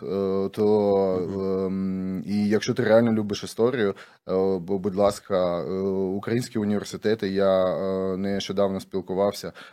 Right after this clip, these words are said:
Speaker 1: е, вони кажуть, що у нас усі студенти працевлаштовані, тому що
Speaker 2: Мгм.
Speaker 1: кадровий голод, е, в сфері археології, наприклад, дикий. Е, звісно,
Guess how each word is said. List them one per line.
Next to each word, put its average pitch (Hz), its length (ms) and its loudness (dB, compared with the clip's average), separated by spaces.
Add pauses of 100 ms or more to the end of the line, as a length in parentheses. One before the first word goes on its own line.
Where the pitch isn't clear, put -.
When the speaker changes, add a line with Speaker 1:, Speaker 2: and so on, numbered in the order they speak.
(160)
Speaker 1:
е, 92 200 -2
вони 101 280 0
кажуть, 110 240 0
що - 120 -6
у 95 40 -2
нас 95 180 -4
усі 117 280 -2
студенти 110 580 0
працевлаштовані, 90 880 -6
тому 78 240 -16
що - 120 -18
Speaker 2:
Мгм. 107 80 0
Speaker 1:
кадровий 110 420 6
голод, 107 480 2 (360)
е, 90 100 0
в 87 160 -2 (180)
сфері 113 300 2
археології, 101 800 2
наприклад, 95 1000 -2
дикий. 92 340 -8 (360)
Е, 98 200 2
звісно, 135 640 2